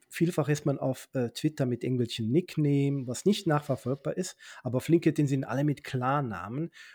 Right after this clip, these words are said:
und da wird teilweise echt beleidigt und teilweise sehr extreme politische Positionen eingenommen.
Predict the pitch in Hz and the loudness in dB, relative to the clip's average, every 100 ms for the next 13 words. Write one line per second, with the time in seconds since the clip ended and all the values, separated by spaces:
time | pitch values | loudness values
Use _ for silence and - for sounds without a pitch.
0 | - 113 110 131 147 131 131 131 110 - | -14 -8 -4 -2 -2 -2 -2 -2 -4 -6
1 | 127 - _ - 90 101 151 123 123 - | -6 -8 _ -10 -6 2 2 2 0 -2
2 | - 123 113 127 123 131 120 107 127 135 | -6 -8 -6 -2 0 0 0 -2 -2 -2
3 | 135 - - - 131 165 143 - 135 139 | -4 -6 -8 -2 2 4 2 2 0 0
4 | 135 127 - 120 113 - - 180 156 135 | -4 -6 -6 -4 -6 -4 0 2 2 -4
5 | 90 95 101 113 165 | -10 -8 -6 -4 -6